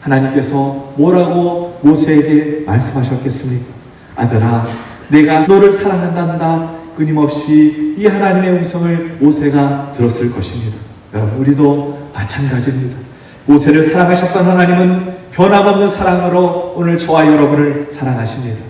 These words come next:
이 시간 혹시 내가 이해할 수 없는 문제 앞에, 그 시간 앞에 서 계신 분이 계십니까?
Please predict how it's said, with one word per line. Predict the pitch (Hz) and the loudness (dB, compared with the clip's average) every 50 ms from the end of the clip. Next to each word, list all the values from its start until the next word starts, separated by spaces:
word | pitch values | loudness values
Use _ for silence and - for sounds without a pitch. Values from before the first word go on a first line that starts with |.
| - - - - - - - - - | -18 -20 -20 -20 -20 -20 -20 -14 -12
이 | 120 | -12
시간 | 110 - 120 120 117 117 | -10 -6 -4 -4 -4 -4
혹시 | - - 156 - - - - - - 151 147 151 151 151 - - - - - - | -2 -2 -2 -2 -2 -4 -8 -2 2 2 4 4 4 0 -2 -6 -8 -10 -12 -4
내가 | - 156 156 160 | -2 0 0 2
이해할 | 165 180 185 196 196 180 180 | 2 4 4 6 6 4 4
수 | 180 202 190 | 2 2 0
없는 | 180 170 175 180 175 | 0 0 0 0 0
문제 | 165 165 170 165 170 170 | 0 0 0 0 0 0
앞에, | 165 165 - - 165 165 165 165 165 165 - - - - | 0 0 -2 -4 -6 -4 -2 -2 -4 -4 -6 -10 -14 -10
그 | - 170 | -8 -6
시간 | 160 - - - 160 151 | -6 -6 -6 -6 -4 -4
앞에 | 147 143 139 - 143 143 143 | -4 -4 -4 -4 -4 -6 -4
서 | 135 - - 135 131 | -6 -6 -8 -6 -4
계신 | 139 135 131 - 135 127 | -4 -4 -4 -4 -8 -6
분이 | 127 127 131 127 127 127 127 127 127 - - | -4 -2 -2 -2 -2 -4 -6 -8 -14 -14 -8
계십니까? | - 104 104 - 123 123 123 120 123 127 143 180 - - - | -6 -6 -6 -4 -6 -6 -6 -6 -6 -6 -6 -6 -6 -10 -12